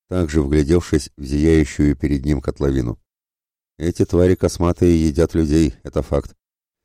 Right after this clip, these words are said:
Похоже, и останки моего отца где-то тут покоятся.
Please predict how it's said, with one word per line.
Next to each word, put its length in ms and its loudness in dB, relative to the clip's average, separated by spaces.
Похоже, 440 2
и 20 6
останки 500 0
моего 380 2
отца 380 0
где-то 320 -2
тут 180 -4
покоятся. 560 -4